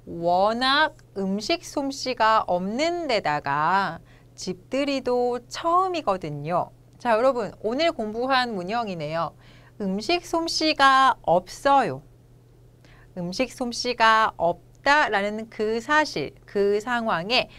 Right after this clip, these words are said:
다른 것을, 다른 상황을 덧붙여서 말하고 싶어요. 어떤 상황이죠? 음식 솜씨가 없어요. 그리고 거기에 플러스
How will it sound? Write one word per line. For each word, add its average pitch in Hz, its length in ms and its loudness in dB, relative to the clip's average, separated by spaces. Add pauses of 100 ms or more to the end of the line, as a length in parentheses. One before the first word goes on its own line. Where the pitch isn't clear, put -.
(140)
다른 285 520 2
것을, 165 500 0
다른 190 420 -4
상황을 240 840 -2
덧붙여서 285 920 0
말하고 190 540 0
싶어요. 233 520 -6 (500)
어떤 254 320 -4
상황이죠? 233 720 -2 (800)
음식 208 260 -2
솜씨가 320 600 0
없어요. 170 500 -4 (340)
그리고 170 360 -2
거기에 165 340 -4
플러스 269 580 -4